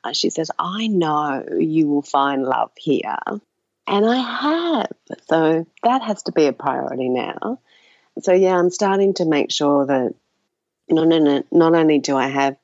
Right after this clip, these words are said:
time for my, um, new business, but I also have, um, beautiful time with my new partner, Brian. So,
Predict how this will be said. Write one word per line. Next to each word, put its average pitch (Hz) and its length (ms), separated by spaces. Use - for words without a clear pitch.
time 151 360
for 143 140
my, 131 520
um, 135 320
new 135 180
business, 135 680
but 131 360
I 139 200
also 135 260
have, 123 360
um, 135 240
beautiful 135 380
time 123 380
with 120 160
my 123 180
new 123 220
partner, 120 540
Brian. 127 560
So, - 80